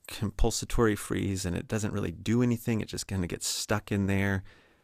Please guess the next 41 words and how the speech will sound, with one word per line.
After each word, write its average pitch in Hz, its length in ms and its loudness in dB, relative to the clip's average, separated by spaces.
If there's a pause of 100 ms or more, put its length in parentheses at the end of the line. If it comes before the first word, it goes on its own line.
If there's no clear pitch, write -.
(240)
Various 110 340 4
different 95 320 -2
other 92 180 0
elements 92 420 0
like 95 140 0
that. 90 180 -2
There 92 120 2
aren't 98 140 2
any 92 340 -2
self-protective - 840 -4
responses, - 1040 -2 (140)
you 95 120 -4
know, 80 100 -4
reestablished 87 960 -2
so 85 80 -4
that - 260 -8 (400)
if - 80 -20
the - 80 -12
person 87 400 -2
were 92 140 -2
to - 80 -8
come - 260 -4
out 95 160 2
of 101 80 -2
freeze, 101 320 -2
their - 100 -4
body 95 320 -2
wouldn't 92 280 -2
really 90 200 -4
have 92 220 -4
that 87 160 -6
communication 90 640 -2
that 85 80 -4
says, 85 200 -4
"Now 90 180 -2
I 85 60 0
know 85 120 0
what - 140 -4
to - 100 -10
do 95 180 -2
now." 95 420 0